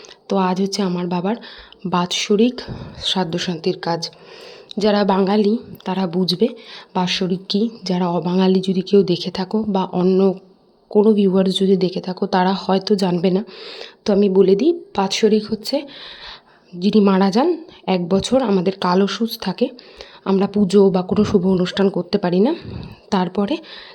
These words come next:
সে একটা তিথি দেখা হয়, সেই তিথি অনুযায়ী আমাদের এই বাৎসরিক কাজটা শুরু করতে হয়।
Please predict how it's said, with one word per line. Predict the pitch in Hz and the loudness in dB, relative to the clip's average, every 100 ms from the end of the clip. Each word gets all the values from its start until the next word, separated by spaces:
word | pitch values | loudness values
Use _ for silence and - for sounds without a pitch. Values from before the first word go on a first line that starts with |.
| _ | _
সে | - 208 | -4 0
একটা | 147 - 202 | 0 0 -2
তিথি | 208 196 226 175 185 | 0 0 0 0 2
দেখা | 190 185 - | 2 2 -2
হয়, | 185 233 311 | -2 -2 -2
সেই | - 196 | 0 0
তিথি | 202 196 220 | 0 0 4
অনুযায়ী | 202 202 240 - - - - - | 4 4 2 -2 -10 -20 -20 -8
আমাদের | 185 190 185 | -4 -2 0
এই | 196 214 | 0 0
বাৎসরিক | 185 180 - 185 214 | -2 -2 0 0 0
কাজটা | - 180 - 254 339 - - - - | -2 -4 -4 -4 -6 -8 -18 -18 -14
শুরু | - 226 | 0 0
করতে | 185 196 185 175 | 0 -4 -4 -6
হয়। | 170 | -8